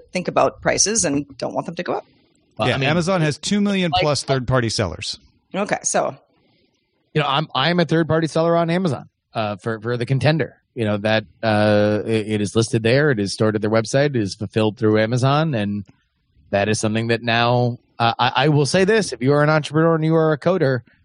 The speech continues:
Speaker 2: uh, having easy set it and forget it ways that a Shopify store can, uh, uh, <laughs> fill out a tax return or pay as you go with a state will be something that will be very, very, very valuable going forward.
Speaker 3: Yeah,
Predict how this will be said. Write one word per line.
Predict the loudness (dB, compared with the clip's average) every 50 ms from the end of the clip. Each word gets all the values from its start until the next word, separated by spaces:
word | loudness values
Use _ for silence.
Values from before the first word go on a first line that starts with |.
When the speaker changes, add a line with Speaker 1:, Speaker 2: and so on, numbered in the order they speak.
| _ _ _ _ _ -4
Speaker 2:
uh, | -2 -2 0 0 -2 -4
having | -4 -4 -4 -2 0 0 0 0 0 -2 -4 -6 -8 -10 _ _ _ _ -6
easy | -4 -2 -2 0 0 0 0
set | 0 2 0 0 2
it | 0 0 0
and | 0
forget | -2 0 0 0 0 0
it | 0
ways | 0 0 0 0 0 -2 -4 -6 -8 -10 -14 -18 _ -4
that | -2 0 0 -2 -4 -6 -14 -16 _ -6
a | -4 -2 -2 -2 -2 -4 -4 -6 -8 -10
Shopify | -12 -6 -4 -4 -4 -4 -4 -6 -2 0 0 0 0 -2
store | -2 0 0 2 2 2 2 0 -2 -4 -4
can, | -2 -2 -2 -2 -2 -4 -6 -8 -10 _ _ _ _ _ _ _ _ -10
uh, | -6
uh, | -4 -4 -4 -4 -4 -4 -4 -6 -8
<laughs> | -6
fill | -2 0 0 0 0 0
out | 2 2 2
a | 2 0
tax | 0 2 2 2 2 0 0
return | -2 -4 -2 -2 -2 0 0 0 -2
or | -2 -4
pay | -4 -4 -2 -2 0 0
as | 0 0 0
you | -4 -6 -4
go | -2 2 4 4 4 4
with | 2 0 -2
a | -4 -6
state | -4 0 2 2 2 2 0 -2 -2
will | -2 0
be | 0 -2
something | -2 0 0 0 0 -2 -4 -2 0 0
that | 0 0 0 -4 -12 -20 -20 -20 -20 _ -2
will | 0 2
be | 2 2
very, | 0 -2 -6 -6 -2 -2 0 0 2 2 0
very, | 0 0 0 0 0
very | 0 0 0 0
valuable | 0 0 -2 -2 -2 -2 -2 -4 -4
going | -4 -6 -6 -8 -8 -10
forward. | -14 -14 -14 -14 -16 -18 -20 _ _ -20 -20 -20 -20 -20 -20 -20 -10 -4
Speaker 3:
Yeah, | -2 0 2 2 0